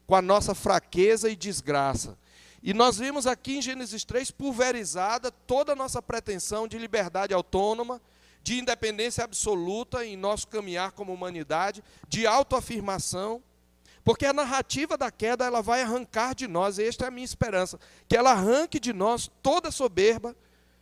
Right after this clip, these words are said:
de achar que nós podemos, por nossa própria sabedoria, encontrar a solução para a crise desse sistema maligno no qual todos nós estamos. Por fim, meus irmãos, esta narrativa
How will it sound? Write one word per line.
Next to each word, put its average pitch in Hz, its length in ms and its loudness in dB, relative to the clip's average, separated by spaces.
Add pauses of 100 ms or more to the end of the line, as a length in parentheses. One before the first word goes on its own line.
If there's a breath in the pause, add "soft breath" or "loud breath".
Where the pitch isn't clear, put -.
(160)
de - 120 2
achar 185 380 0
que - 120 -12
nós 202 220 0
podemos, 175 520 0
por 185 220 2
nossa 185 260 2
própria 254 480 6
sabedoria, 208 800 0 (480 soft breath)
encontrar 202 800 2
a 180 80 0
solução 170 800 -2 (580)
para 185 140 4
a 180 40 -4
crise 180 540 -2
desse 170 220 0
sistema 175 480 -4
maligno 156 500 -2
no 156 140 -4
qual 147 320 2
todos 185 440 2
nós 147 280 0
estamos. 98 600 -10 (1200 soft breath)
Por 220 160 10
fim, 247 180 -4
meus 180 240 2
irmãos, 151 460 2
esta 165 260 -2
narrativa 175 760 0